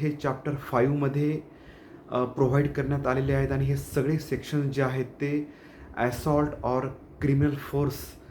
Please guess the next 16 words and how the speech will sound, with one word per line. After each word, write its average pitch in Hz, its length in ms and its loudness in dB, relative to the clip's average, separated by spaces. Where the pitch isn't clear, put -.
against 135 460 0
women 131 160 2
संदर्भातले 131 640 -2
आहेत. 131 240 -2
आपण 170 340 0
तीनशे 160 240 4
चोपन्न 151 380 2
आयपीसी 147 400 0
पाहिलं, 143 380 0
त्याऐवजी 151 400 4
आता 147 400 2
सेक्शन 156 320 2
चौऱ्याहत्तरमध्ये 151 840 2
तेच 175 280 2
प्रोव्हिजन 147 460 4
किंवा 143 200 0